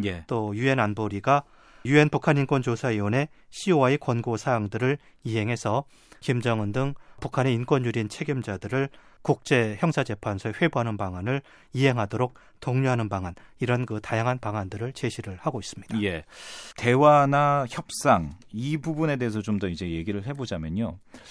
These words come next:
Speaker 1: 물론 이제 제재만이 능사는 아니다, 대화와 협상이 필요하다라는 그런 주장을 하는 전문가들이 많이 있습니다만, 그렇다면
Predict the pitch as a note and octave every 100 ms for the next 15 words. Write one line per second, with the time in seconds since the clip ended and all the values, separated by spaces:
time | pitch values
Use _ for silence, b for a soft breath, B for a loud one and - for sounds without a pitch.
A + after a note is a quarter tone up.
0 | B B F#3+ C#3 E3+ F3 A#2+ C#3+ A#2+ B2+
1 | C3+ E3+ E3 D3+ C#3 G#2 A2 C3+ A2+ F2
2 | F2 G#2 D#2+ G#2+ A2+ A#2 A#2+ A2+ D3 -
3 | C3+ B2+ - G3 E3 D3+ B2+ A2 G2 G#2+
4 | C3+ C3+ C3 A#2 A#2 B2+ B2+ A2 A#2+ A#2+
5 | B2+ C3 A#2 G#2 A2 A2 A#2+ G2+ F#2 G#2+
6 | - G#2 A2 B2+ A2+ C3 D3 C#3+